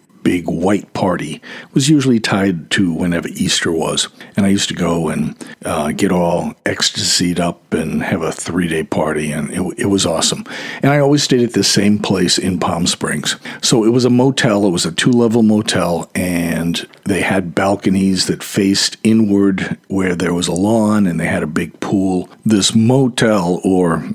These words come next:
I guess resort is what they like to consider it to be, is actually quite famous. It was, the original structure was built for a nineteen sixty-three film called Palm Springs Weekend that starred Troy Donahue,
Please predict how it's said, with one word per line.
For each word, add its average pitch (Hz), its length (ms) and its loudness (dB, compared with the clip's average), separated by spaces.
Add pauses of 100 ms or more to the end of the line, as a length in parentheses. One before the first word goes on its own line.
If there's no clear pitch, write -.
(140)
I - 100 -4
guess 82 300 -2
resort 80 480 -2
is 78 140 -4
what - 160 -6
they 82 80 -4
like 78 260 -4
to - 100 -4
consider 87 500 0
it - 80 -10
to - 80 -4
be, 80 180 -4 (300)
is 131 120 4
actually 139 320 2
quite 107 320 0
famous. 92 540 0 (120)
It 113 60 2
was, 95 340 2 (200)
the 117 140 4
original 147 400 4
structure 117 500 2
was 90 220 0
built 110 500 0 (320)
for 101 380 2
a 92 40 2
nineteen 120 500 2
sixty-three 104 960 0
film 92 440 0
called 92 400 -4
Palm 104 400 2
Springs 92 580 0
Weekend 82 720 -4 (440)
that 90 160 0
starred 85 600 0 (280)
Troy 90 440 0
Donahue, 80 680 -4